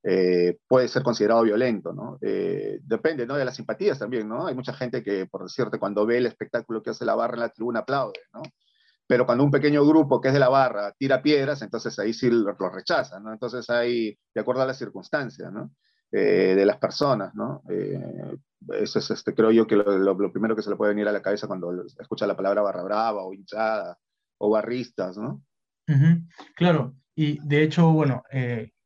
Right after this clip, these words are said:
Speaker 2: existen, eh, ciertos estereotipos, ¿no? Como, como tú bien lo has mencionado, y de acuerdo a distintos contextos esto se va, eh, se va cambiando dependiendo de, de, del accionar de las barras.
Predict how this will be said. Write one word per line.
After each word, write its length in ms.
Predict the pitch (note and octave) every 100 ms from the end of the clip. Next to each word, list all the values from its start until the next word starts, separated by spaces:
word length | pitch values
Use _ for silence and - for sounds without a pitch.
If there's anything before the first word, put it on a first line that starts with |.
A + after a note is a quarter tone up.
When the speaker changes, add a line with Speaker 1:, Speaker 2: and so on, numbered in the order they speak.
| _ _
Speaker 2:
existen, 840 | C3 - E3 D#3 D#3 D3 C3 B2+
eh, 140 | B2 -
ciertos 380 | - C3+ C#3+ C3+
estereotipos, 680 | - B2+ B2 E3 C3 A#2+
¿no? 120 | C3 C3
Como, 200 | A#2 A2+
como 180 | A#2
tú 120 | A#2 C#3
bien 200 | C#3+ D3+
lo 80 |
has 100 | C#3
mencionado, 680 | D3 C#3 B2 B2 B2+ C3 C3+
y 180 | B2+ A#2
de 100 | B2
acuerdo 400 | A#2 C3 C3 C3+
a 60 | B2
distintos 360 | - C3 C3+
contextos 580 | - A#2 B2 A#2 - C3+
esto 320 | B2+ - C3
se 160 | B2+ A#2+
va, 360 | A#2 A#2+ A#2+ - _ _ _ _ _ _ -
eh, 720 | B2 A#2 A2 G#2+ G#2 - - -
se 260 | - A#2+
va 520 | A2 A2+ A2+ A2+ A2 A2+ - _ _ _ _ _
cambiando 920 | C3+ C3 C#3 D3 C#3+ C#3 C#3+ C#3 B2+
dependiendo 560 | A#2+ B2 C3 C#3 C#3 D3
de, 120 | C3 -
de, 120 | C3+ A#2+ B2+
del 220 | B2 A#2
accionar 460 | A#2 - B2+ C#3 D3
de 80 |
las 120 | C3+ B2
barras. 360 | E3 A#2+ A#2+